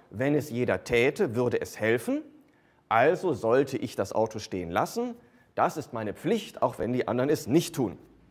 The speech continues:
Das Beispiel eines richtigen Unterlassens, das Auto stehen lassen. Insgesamt, man ist hier so im Kreis vor allen Dingen von Schwarzfahrerproblemen oder Trittbrettfahrerproblemen.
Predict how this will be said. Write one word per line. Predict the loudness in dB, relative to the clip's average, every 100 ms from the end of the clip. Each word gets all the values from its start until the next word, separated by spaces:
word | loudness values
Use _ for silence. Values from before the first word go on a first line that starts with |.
| _ _ _ _ _ _
Das | _
Beispiel | -4 -4 -4 -8
eines | -8 -8
richtigen | -10 -10 -10
Unterlassens, | -2 2 2 0 -12 -12
das | -14 -4 -2
Auto | 0 -2 -10 -12
stehen | -16 -12 -10 -12
lassen. | -14 -18 -20 _ _ _ _ _ _ _ _ 2 2 0 -20 _ -8
Insgesamt, | -4 4 10 10 10
man | 2
ist | 2
hier | 2
so | 4 4
im | 2
Kreis | 2 4 4 2
vor | -2 0
allen | 2 2
Dingen | 2
von | -2 -6
Schwarzfahrerproblemen | -4 -4 -4 -8 -10 -4 -2 -4 -8 -6 -6 -4 -6 -4
oder | -4 -6 -4
Trittbrettfahrerproblemen. | -2 -2 -2 -6 -6 -8 -8 -8 -8 -12 -12 -10 -8 -10 -12